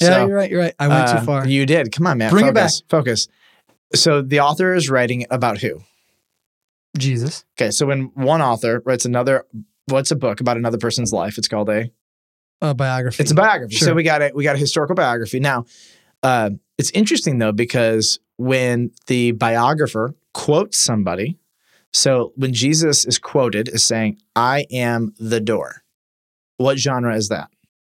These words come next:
Speaker 1: Well, uh, are you meaning as far as, as John is writing it?
Speaker 2: Uh, yeah, so John's writing in his biography, but then he's
Speaker 1: Right.
Speaker 2: quoting Jesus, and Jesus is actually,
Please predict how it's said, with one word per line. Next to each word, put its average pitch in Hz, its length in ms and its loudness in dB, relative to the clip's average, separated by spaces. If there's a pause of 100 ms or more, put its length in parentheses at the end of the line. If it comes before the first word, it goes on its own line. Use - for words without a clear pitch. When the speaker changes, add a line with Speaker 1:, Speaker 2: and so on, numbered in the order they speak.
(260)
Speaker 1:
Well, 156 420 2
uh, - 80 -6 (280)
are 170 200 0
you 165 140 4
meaning 165 420 4
as 147 140 0
far 156 180 2
as, 147 160 0 (100)
as 143 220 0
John 143 340 0
is 139 160 0
writing 156 320 0
it? 269 140 0 (480)
Speaker 2:
Uh, 131 340 2
yeah, 175 260 4
so 151 160 0
John's 190 340 2
writing 165 240 2
in 131 60 -6
his 117 120 -2
biography, 117 560 0
but 117 140 -4
then 143 120 2
he's 135 160 -2
Speaker 1:
Right. 160 80 -2
Speaker 2:
quoting 196 300 2
Jesus, 123 440 2
and 139 160 2
Jesus 151 500 2
is 123 180 0
actually, 117 800 0